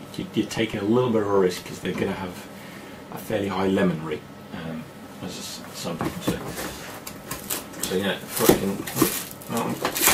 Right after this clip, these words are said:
I don't know, that, this packaging I like. It's got plenty of, uh, well, U N Co seem to have put it upside down 'cause here's the shaped bit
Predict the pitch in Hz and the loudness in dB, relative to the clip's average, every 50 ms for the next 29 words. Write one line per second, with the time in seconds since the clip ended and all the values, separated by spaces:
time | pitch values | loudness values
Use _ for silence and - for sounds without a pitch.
0 | - - - - - - - - - - - - - - - 135 135 135 - - | 8 8 8 6 4 0 -2 -2 -2 -2 -4 -6 -6 -2 0 2 2 4 4 6
1 | 160 165 - - - - - - - - - - 180 - - - 185 160 - - | 4 4 4 2 -2 -4 -4 -4 -4 -4 -2 0 0 0 0 2 2 2 2 2
2 | 139 143 147 135 131 127 127 123 - - 104 - - - - - - - - - | 4 6 8 8 10 10 10 10 8 8 6 4 0 -4 -6 -6 -6 -4 -2 -2
3 | - - - 110 104 - 123 117 117 - - - - - - - - - - - | 0 2 2 0 2 4 6 6 4 4 -2 -10 -12 -10 -10 -8 -8 -8 -8 -8
4 | - - - - - - - 147 143 135 139 - 131 120 123 123 113 120 117 110 | -8 -8 -8 -8 -2 2 4 6 6 4 4 2 6 8 8 8 8 8 6 4
5 | 107 107 - - - - - - - - - - - - - - - - - - | 4 2 -2 -4 -8 -6 -6 -6 -8 -8 -12 -12 -12 -12 -12 -12 -12 -14 -14 -14
6 | - - - - - - - 120 117 117 120 143 151 139 131 120 - 131 123 123 | -14 -14 -14 -14 -10 -2 6 10 10 10 12 10 8 8 8 8 6 6 6 6
7 | - 147 120 - - - - 113 - 120 120 - - - 127 113 110 123 120 101 | 6 4 4 4 4 6 6 8 8 8 6 6 6 6 8 8 10 8 8 6
8 | 98 101 - - - - 123 113 107 - - 107 - - 113 110 107 - - - | 4 2 -2 -4 0 4 6 6 6 4 0 0 2 4 4 4 4 2 0 2
9 | - 113 - | 2 2 2